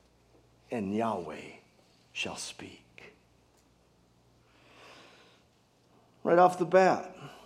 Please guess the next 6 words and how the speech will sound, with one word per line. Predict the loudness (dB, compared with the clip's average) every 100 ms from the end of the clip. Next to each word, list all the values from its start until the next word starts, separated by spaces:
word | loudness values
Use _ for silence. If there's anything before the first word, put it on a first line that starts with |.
| -20 -20 -10
that | -8 -6
brief | 0 2 2 2
reference | 2 2 2 0 0 -2
to | -8
God's | 0 2 4 2 -6 -8
self-disclosed | 2 4 4 0 -6 -6 -6 -14 -4 0 0 0 -6 -12 -16